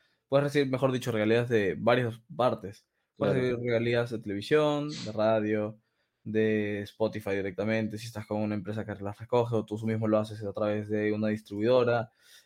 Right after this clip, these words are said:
Speaker 1: eh, puedes recibir regalías por canciones, este, que han estado en televisión, eh, no solo como tú, como presenta-, yo la primera vez que dije pro-, televisión me refería a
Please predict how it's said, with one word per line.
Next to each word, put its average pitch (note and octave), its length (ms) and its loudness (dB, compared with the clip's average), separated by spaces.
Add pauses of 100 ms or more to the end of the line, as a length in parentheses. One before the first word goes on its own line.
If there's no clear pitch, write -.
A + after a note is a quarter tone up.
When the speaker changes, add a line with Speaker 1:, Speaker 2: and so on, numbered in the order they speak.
Speaker 1:
eh, G#2+ 460 2
puedes A2 240 2
recibir A2 720 0
regalías G#2+ 520 -2
por F#2+ 580 0
canciones, A2+ 760 -2
este, G2 840 -2
que G2 80 -4
han G2+ 140 0
estado G#2+ 360 0
en G2+ 280 -8
televisión, A#2+ 880 0 (480)
eh, G#2 480 2
no B2 120 2
solo D3+ 200 8
como A2+ 180 0
tú, C#3+ 220 2
como A#2+ 280 2
presenta-, G#2+ 420 -2
yo C3 140 4
la C3+ 120 2
primera A#2+ 260 4
vez A#2+ 140 0
que A#2+ 80 -2
dije A#2+ 120 0
pro-, A2+ 220 -6
televisión G#2+ 360 0
me C3 60 0
refería A2 240 0
a G#2+ 120 -2